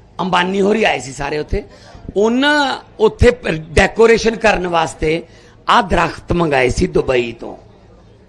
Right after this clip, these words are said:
ਠੀਕ ਹੈ? ਉਹ ਤੋਂ ਬਾਅਦ ਇਨਵੈਸਟ ਨੂੰ ਉਸ ਤਾਂ ਕੀ ਕਰਾਉਣਾ ਸੀਗਾ, ਉਹ ਤਾਂ ਗੱਲ ਬਣੀ ਨਹੀਂ। ਪਰ ਵੀਰੋ, ਆਉਂਦੇ ਹੋਏ ਦਰਖਤ ਵੀ ਪੱਟ ਕੇ ਘਰੇ ਲੈ ਆਏ ਯਾਰ।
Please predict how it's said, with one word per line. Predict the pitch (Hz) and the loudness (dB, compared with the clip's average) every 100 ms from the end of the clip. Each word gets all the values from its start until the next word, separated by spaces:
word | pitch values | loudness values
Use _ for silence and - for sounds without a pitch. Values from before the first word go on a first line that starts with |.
| - | -10
ਠੀਕ | 190 196 | -6 -4
ਹੈ? | 247 - - - - - 190 | -4 -6 -18 -20 -20 -14 -6
ਉਹ | |
ਤੋਂ | 220 220 | -2 4
ਬਾਅਦ | 220 226 196 - - - - - - - - - - - - - - | 4 4 0 -8 -20 -20 -20 -20 -20 -20 -20 -20 -20 -20 -20 -14 -4
ਇਨਵੈਸਟ | 185 196 190 202 | 0 0 0 -4
ਨੂੰ | 196 190 | -4 -6
ਉਸ | - | -4
ਤਾਂ | 196 | -4
ਕੀ | 196 196 | -2 -2
ਕਰਾਉਣਾ | 202 190 190 | 0 0 -2
ਸੀਗਾ, | 170 190 | -2 -2
ਉਹ | |
ਤਾਂ | 185 180 | -2 -4
ਗੱਲ | - 156 160 | -2 -4 -2
ਬਣੀ | 165 190 | -2 0
ਨਹੀਂ। | 190 170 - - - - | 0 -2 -6 -20 -20 -8
ਪਰ | - 160 120 - - - - - | -2 -2 -4 -12 -20 -20 -20 -10
ਵੀਰੋ, | 147 240 254 | -4 -2 0
ਆਉਂਦੇ | 214 202 202 | 0 2 4
ਹੋਏ | 214 190 160 - - - | 4 4 0 -6 -20 -16
ਦਰਖਤ | 127 202 202 - 226 | -2 0 0 -2 -4
ਵੀ | 214 | -2
ਪੱਟ | 202 175 151 | -4 -6 -8
ਕੇ | 156 | -10
ਘਰੇ | 165 156 | -6 -4
ਲੈ | 127 - | -4 -8
ਆਏ | - | -12
ਯਾਰ। | - | -16